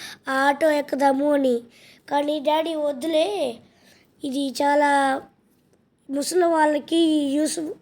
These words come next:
యూస్ఫుల్ ఉంటుందని తెచ్చారు." So ఫ్రెండ్స్, ఇది మంజుమల్ బాయ్స్లో గుణ కేవ్స్లో ఉంటుంది కదా, అలా ఉంది చూడండి.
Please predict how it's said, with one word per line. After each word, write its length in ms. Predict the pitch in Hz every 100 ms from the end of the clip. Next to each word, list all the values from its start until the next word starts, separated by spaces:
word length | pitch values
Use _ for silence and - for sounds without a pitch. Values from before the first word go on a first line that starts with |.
| -
యూస్ఫుల్ 460 | 311 311 339 320
ఉంటుందని 520 | 302 294 302 294 320
తెచ్చారు." 720 | 285 277 - 294 277 349 311 254 _ _ _ _ _ _ _ _ _ - - - -
So 220 | - 311 311
ఫ్రెండ్స్, 300 | 359 359 320
ఇది 140 | 320
మంజుమల్ 800 | 320 320 330 381 339 330 320 302
బాయ్స్లో 600 | 262 302 294 294 - 311
గుణ 340 | 294 254 311 339
కేవ్స్లో 500 | 330 302 285 302 285
ఉంటుంది 320 | 285 294 277
కదా, 440 | 269 262 294 415 - _ _ - - _
అలా 220 | 277 285
ఉంది 420 | 294 320 349 339 339
చూడండి. 640 | 302 302 294 277 320 427